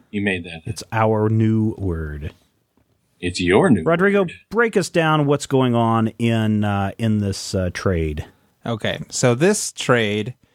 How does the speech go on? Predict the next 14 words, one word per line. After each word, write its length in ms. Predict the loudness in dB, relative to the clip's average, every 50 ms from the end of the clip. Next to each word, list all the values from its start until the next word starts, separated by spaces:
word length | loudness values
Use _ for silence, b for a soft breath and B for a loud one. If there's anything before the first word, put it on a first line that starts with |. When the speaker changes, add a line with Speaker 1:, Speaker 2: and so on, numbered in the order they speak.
| _ _ _ _ _ -4
Speaker 3:
is 580 | 0 0 2 2 2 2 0 0 -2 -2 -6 -8 -6
a 80 | -4 -4
series 800 | -2 -2 -2 0 2 2 4 4 2 2 2 0 0 -2 -4 -8 -6 -2
of, 640 | 2 4 4 6 6 4 2 2 0 -4 -12 -20 _ _ _ _ _ _ _ _ _ _ _
I 160 | -2 2 2 2
would 240 | 2 2 -2 -2
say, 260 | -2 -2 0 0 0 2
loosely 540 | 0 2 4 4 2 2 2 0 -2 -2
connected 500 | 0 0 0 2 2 0 -2 -6 -8 -6
stories 680 | -6 -10 -6 -6 -6 -6 -6 -8 -10 -12 -12 -12 -6 -4
Speaker 2:
Mm-hmm. 240 | -2 0 2 2 0 0 -4 _ _ _ _ _ _ _ _ _ -2
Speaker 3:
about 960 | -2 -2 2 4 4 4 6 4 4 4 4 2 2 2 0 -4 -6 -16 -16 _ _ _ _ _ _ -14
the 580 | -12 -12 -10 -6 -2 -2 0 0 0 0 -2 -2 -2
Olympians 1080 | -2 -2 0 2 2 2 2 0 0 0 0 0 0 0 0 -2 -4 -6 -10 -12 -14